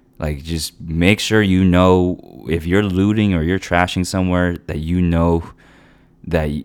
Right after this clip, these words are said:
it's going to represent the movement, and it's not gonna represent your greed, um,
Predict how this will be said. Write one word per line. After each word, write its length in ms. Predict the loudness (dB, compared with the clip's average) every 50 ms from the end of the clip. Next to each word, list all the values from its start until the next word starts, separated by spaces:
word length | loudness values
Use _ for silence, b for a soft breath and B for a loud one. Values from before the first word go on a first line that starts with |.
| _ _
it's 400 | -10 -6 -4 -4 -4 -4 -6 -4
going 200 | 0 0 0 0
to 140 | 0 -2 -4
represent 920 | -2 2 4 4 4 4 2 -2 -2 0 0 0 -2 -2 -4 _ _ -14
the 220 | -6 -2 -2 0
movement, 680 | 0 0 0 -2 -2 -4 -6 -8 -8 -10 -12 _ -20 _ _ _ -8
and 240 | -4 -2 -2 -2 -2
it's 100 | 0 2
not 180 | 0 0 2
gonna 120 | 2 2 2
represent 560 | 2 2 2 -2 -2 -2 -2 -4 -4 -4 -4
your 100 | -6 -8
greed, 580 | -8 -6 -6 -4 -2 -2 -2 -4 -6 -6 -8 b b b b b b b b b b b b b b -10 -6
um, 460 | -4 -4 -4 -4 -4 -4 -6 -8